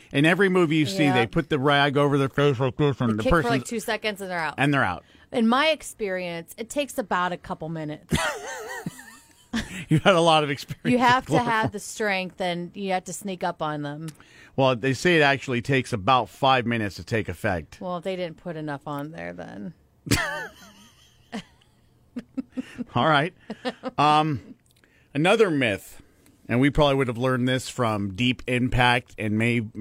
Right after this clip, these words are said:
Speaker 1: perhaps Armageddon.
Speaker 2: Sure. And any, yeah, yeah.
Speaker 1: Basically any space disaster movie.
Speaker 2: Yeah.
Speaker 1: That meteors are actually hot when they hit the Earth, and they're actually just lukewarm.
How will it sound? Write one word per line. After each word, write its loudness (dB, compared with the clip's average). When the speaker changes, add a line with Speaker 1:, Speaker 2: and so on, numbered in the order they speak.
Speaker 1:
perhaps 2
Armageddon. 2
Speaker 2:
Sure. -2
And -4
any, -4
yeah, 0
yeah. -8
Speaker 1:
Basically 2
any 4
space 0
disaster 0
movie. -2
Speaker 2:
Yeah. -4
Speaker 1:
That 2
meteors 4
are 4
actually 0
hot 0
when 2
they 0
hit 0
the 2
Earth, -2
and -2
they're 0
actually -2
just -8
lukewarm. -4